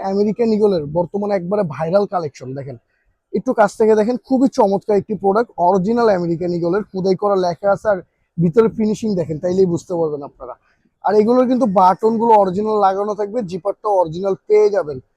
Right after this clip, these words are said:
আর সব থেকে বড় কথা হয়েছে আমেরিকান ঈগলের ভিতরে ফিনিশিং, ফিনিশিং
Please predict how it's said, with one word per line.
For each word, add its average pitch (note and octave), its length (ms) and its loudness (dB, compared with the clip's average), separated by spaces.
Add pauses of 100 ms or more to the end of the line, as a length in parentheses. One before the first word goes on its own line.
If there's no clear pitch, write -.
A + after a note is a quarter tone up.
(320)
আর D#3 200 -8
সব F#3+ 160 -8
থেকে A3 200 -2
বড় G#3 200 -2
কথা G#3+ 160 -4
হয়েছে A3+ 160 0 (100)
আমেরিকান F#3+ 360 -2
ঈগলের G#3 300 2
ভিতরে G3+ 240 0 (100)
ফিনিশিং, F#3+ 360 -6 (580)
ফিনিশিং A#3+ 360 0